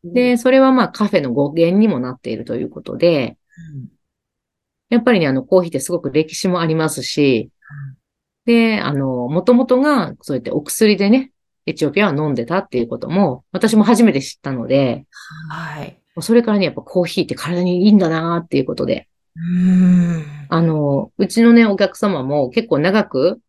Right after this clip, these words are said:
Speaker 2: あの、
Speaker 1: うん。
Speaker 2: カフェにね、通ってくださってる方なんかは、
Speaker 1: うん。
Speaker 2: あの、まあ、だんだんね、お年召してくると、病院通いもね、あの、多くなって、その時に、
Speaker 1: うん。
Speaker 2: 「お医者さんに最近コーヒー飲めってよく言われるのよ」とか言って、
Speaker 1: うん。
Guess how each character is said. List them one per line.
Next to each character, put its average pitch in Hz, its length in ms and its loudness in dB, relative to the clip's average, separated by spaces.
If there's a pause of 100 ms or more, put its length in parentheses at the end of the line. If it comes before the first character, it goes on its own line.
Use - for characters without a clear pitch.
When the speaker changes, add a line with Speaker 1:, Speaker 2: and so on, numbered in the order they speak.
(100)
Speaker 2:
あ 151 120 -6
の、 135 320 -4
Speaker 1:
う - 20 -12
ん。 - 20 -20
Speaker 2:
カ 175 140 -8
フ 165 100 -4
ェ - 20 0
に 123 120 -2
ね、 185 120 0
通 175 140 -2
っ 151 100 0
て 147 120 -8
く 147 60 -4
だ 147 100 -2
さ 156 100 -2
っ 143 80 -10
て 131 80 -2
る 123 80 -2
方 135 200 -4
な 127 120 -4
ん 135 80 -8
か 131 140 -8
は、 202 420 0 (100)
Speaker 1:
う 185 320 -4
ん。 131 60 -8
Speaker 2:
あ 156 60 -6
の、 143 120 -6
ま 165 140 -4
あ、 156 40 -4
だ 220 140 4
ん 233 60 6
だ 220 100 4
ん 220 60 6
ね、 233 220 2
お 180 80 -2
年 208 280 -2
召 202 140 2
し - 40 -12
て 143 120 -4
く 143 120 -6
る 120 120 -8
と、 135 400 0 (160)
病 208 240 4
院 208 120 4
通 202 100 2
い 143 180 2
も 107 120 -6
ね、 226 240 -4 (260)
あ 139 120 -10
の、 117 420 -6 (220)
多 - 160 2
く 131 100 -4
な 117 100 -4
っ 113 100 -12
て、 - 320 -4 (200)
そ 196 120 4
の 185 80 4
時 143 220 -4
に、 139 180 -2
Speaker 1:
う - 20 -4
ん。 117 40 -12 (280)
Speaker 2:
「お 185 140 2
医 196 40 0
者 190 100 -4
さ 202 140 -2
ん 185 40 2
に 156 80 0
最 156 220 -4
近 165 140 -6
コ - 160 0
ー - 20 6
ヒ 214 160 2
ー 185 60 2
飲 190 60 4
め 175 100 2
っ 135 40 -6
て - 100 -2
よ 160 60 4
く 165 100 0
言 151 80 4
わ 156 80 -2
れ 185 100 2
る 190 80 0
の 165 100 -2
よ」 131 180 -6
と - 80 -20
か - 80 -10
言 - 80 -16
っ - 20 -20
て、 - 200 -14 (280)
Speaker 1:
う 285 300 2
ん。 - 180 -4